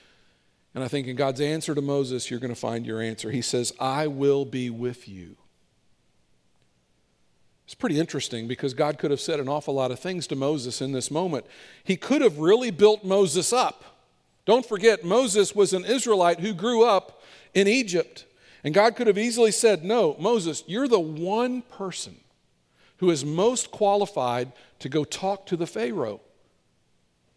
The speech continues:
You're the only person who grew up an Israelite, but you grew up in the palace around Pharaoh and his court." But that is not what God says. He doesn't point to Moses' qualifications as if that's what's special.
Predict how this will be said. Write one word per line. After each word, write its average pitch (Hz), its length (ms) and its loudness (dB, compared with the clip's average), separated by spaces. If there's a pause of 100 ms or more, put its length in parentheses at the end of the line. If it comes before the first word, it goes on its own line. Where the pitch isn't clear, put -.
(960)
You're 233 160 2
the 214 100 0
only 233 260 2
person 226 380 2
who 180 100 2
grew 208 240 4
up 196 120 2
an 175 100 -2
Israelite, 175 880 2 (960)
but - 120 -10
you 180 120 -2
grew 226 320 4
up 233 220 2
in 190 140 0
the 185 80 -2
palace 214 580 0
around 185 320 0
Pharaoh 185 480 2
and 165 80 0
his 151 120 -4
court." 214 420 -2 (240)
But - 80 -16
that 156 140 4
is 139 140 -4
not 180 280 0
what 190 160 0
God 180 280 4
says. 220 400 4
He 165 80 -4
doesn't 196 380 0 (500)
point 226 360 2
to 214 80 2
Moses' 208 380 4
qualifications 190 1080 0 (480)
as 151 200 2
if 175 200 0
that's 180 280 2
what's 175 260 -2
special. 170 600 0